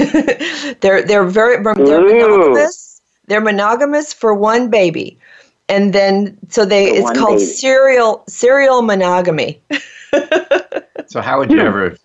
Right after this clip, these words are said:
Speaker 3: for a penguin, how would you ever tell anyone apart, really?
Speaker 1: I, seriously. They can tell their babies, though, and they all look alike. I mean, have you ever seen March of the
Speaker 2: Well,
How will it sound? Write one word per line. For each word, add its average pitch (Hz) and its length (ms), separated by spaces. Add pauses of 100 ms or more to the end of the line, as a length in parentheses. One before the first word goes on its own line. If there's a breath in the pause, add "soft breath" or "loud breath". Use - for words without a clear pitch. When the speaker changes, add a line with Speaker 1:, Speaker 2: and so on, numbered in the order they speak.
Speaker 3:
for 98 100
a 90 60
penguin, 87 460
how 104 200
would 92 100
you 90 140
ever 78 300 (180)
tell 85 320
anyone 76 320
apart, 69 560
really? - 180
Speaker 1:
I, - 120
seriously. 165 680
They 214 160
can 427 160
tell 294 240
their 233 140
babies, 202 540
though, 147 320 (200 loud breath)
and 214 160
they 220 60
all 262 180
look 254 160
alike. 220 580 (300 soft breath)
I 190 60
mean, 202 80
have 196 100
you 214 60
ever 226 80
seen 226 200
March 202 220
of 196 60
the 196 60
Speaker 2:
Well, 190 60